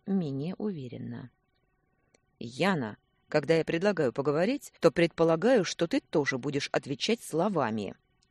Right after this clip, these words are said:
"Хорошо, но я отвечу не про своё влечение к тебе, а про наши с Женей планы". "Отлично, её ко мне влечёт". Не смог сдержать довольной ухмылки.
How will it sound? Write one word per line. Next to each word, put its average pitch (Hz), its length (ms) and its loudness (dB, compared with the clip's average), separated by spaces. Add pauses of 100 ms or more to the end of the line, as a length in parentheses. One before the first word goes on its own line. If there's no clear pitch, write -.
(300)
"Хорошо, 180 840 -4 (440)
но 143 120 -6
я 143 240 -4
отвечу 156 420 -6
не 160 120 -2
про 202 140 -4
своё 247 380 -4
влечение 135 500 -4
к - 80 -18
тебе, 131 380 -6 (280)
а - 100 0
про - 200 -6
наши 160 340 -4
с - 20 -2
Женей 190 360 0
планы". 117 580 -8 (1040)
"Отлично, - 880 -14 (340)
её 139 400 -6
ко - 160 -4
мне 170 220 -2
влечёт". - 640 -10 (360)
Не 381 140 -2
смог 147 320 -4
сдержать 131 540 -6
довольной 131 520 -6
ухмылки. - 720 -14